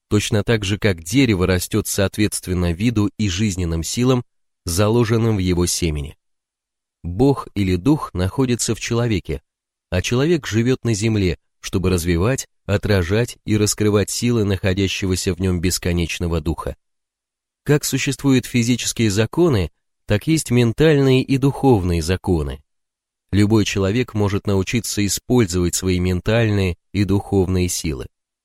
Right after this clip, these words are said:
Например, законы вашего подсознания так же достоверны, как и законы электроники или химии, и они приводят к одинаково предсказуемым результатам. Вы можете научиться растворять бедность,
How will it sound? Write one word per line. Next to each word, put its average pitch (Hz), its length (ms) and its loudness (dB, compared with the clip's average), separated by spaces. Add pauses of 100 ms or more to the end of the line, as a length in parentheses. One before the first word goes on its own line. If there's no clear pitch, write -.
(360)
Например, 143 460 2 (280)
законы 113 580 2
вашего 104 440 0
подсознания 113 880 0
так 123 240 0
же 87 160 -2
достоверны, 113 720 0 (300)
как 95 200 -2
и 92 40 0
законы 135 500 2
электроники 110 640 0
или 92 180 2
химии, 82 500 -4 (480)
и 90 60 -2
они 127 220 4
приводят 139 460 2
к - 80 -2
одинаково 117 580 2
предсказуемым 95 880 0
результатам. 82 720 -2 (920)
Вы 113 200 4
можете 127 400 2
научиться 113 600 0
растворять 110 560 0
бедность, 85 560 -2